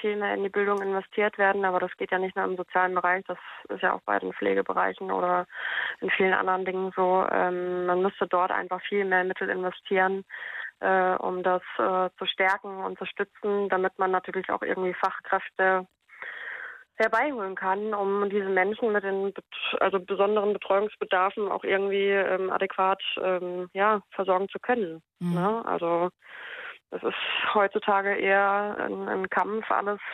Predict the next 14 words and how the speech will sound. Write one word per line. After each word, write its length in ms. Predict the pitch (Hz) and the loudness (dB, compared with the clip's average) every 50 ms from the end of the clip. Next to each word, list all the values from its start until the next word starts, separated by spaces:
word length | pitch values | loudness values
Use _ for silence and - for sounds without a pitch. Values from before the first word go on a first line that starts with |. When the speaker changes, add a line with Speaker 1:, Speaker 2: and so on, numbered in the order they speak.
| - - | -10 -6
Speaker 1:
äh, 440 | 226 - 208 202 196 190 196 190 185 - - _ - | -4 -2 0 2 2 4 2 2 2 -2 -8 _ -6
am 160 | - - 202 | -2 -2 0
Überleben 500 | - 196 190 202 190 196 208 226 240 233 - | 0 2 2 2 2 4 2 0 0 -2 -4
zu 140 | - 226 196 | -2 0 2
halten, 420 | 214 214 214 220 220 220 214 208 | 2 2 2 2 0 -4 -4 -4
anstatt 300 | 196 202 202 - 202 208 202 | -4 -6 -2 -2 -2 -2 -2
wirklich 280 | 196 202 - 202 190 - - - - - - - - - - - - - - | -4 -6 -6 -6 -6 -6 -10 -14 -12 -10 -8 -6 -6 -4 -4 -6 -6 -4 0
richtig 320 | - 214 - - - - | 0 0 0 -2 -2 0
arbeiten 380 | - 208 208 214 214 208 - 202 - | 2 2 2 0 -2 -4 -6 -10 -12
zu 60 | - | -12
können 320 | - - 247 262 262 226 190 180 | -4 -2 -2 0 0 0 -2 -2
und, 260 | 180 180 175 180 - | -2 -2 -2 -4 -6
und 220 | - 190 180 - | -6 -6 -4 -4
das 100 | 202 196 | -4 -6